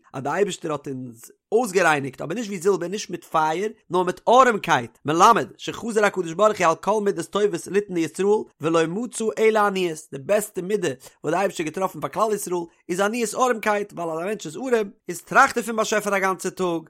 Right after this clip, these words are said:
האט א קשיא מיט דעם בשפע, דאס איז די בעסטע זאך פאר כלל ישרוד. און משמיע ווי תימא רבי יוסף, הנה דאמר אינטשה, דא זאגן טאקע מענטשן, יהיו ענייה לידוע, אז די ארעמקייט איז שיין פאר כלל ישרוד,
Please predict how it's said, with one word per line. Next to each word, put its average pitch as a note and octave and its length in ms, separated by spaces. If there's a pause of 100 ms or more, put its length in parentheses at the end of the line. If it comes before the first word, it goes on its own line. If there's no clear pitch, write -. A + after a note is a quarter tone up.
(140)
האט D3 160
א D#3 60
קשיא B3+ 360
מיט A3 140
דעם G#3+ 100
בשפע, G3+ 320
דאס G#3 40
איז A#3 100
די A#3+ 80
בעסטע B3+ 260
זאך B3 160
פאר A3+ 100
כלל B3 220
ישרוד. G#3+ 320 (260)
און D#3+ 100
משמיע F#3+ 300
ווי E3+ 120
תימא F#3 300
רבי D3+ 120
יוסף, D3+ 360 (220)
הנה E3 260
דאמר F#3 240
אינטשה, G#3+ 460 (280)
דא E3 120
זאגן F3+ 220
טאקע E3+ 240
מענטשן, G3 320
יהיו A3+ 260
ענייה F3 480 (340)
לידוע, D#3+ 520 (360)
אז C#3 140
די C#3+ 60
ארעמקייט F#3 500
איז C#3 80
שיין G3 300
פאר F3 140
כלל F#3 260
ישרוד, F#3+ 320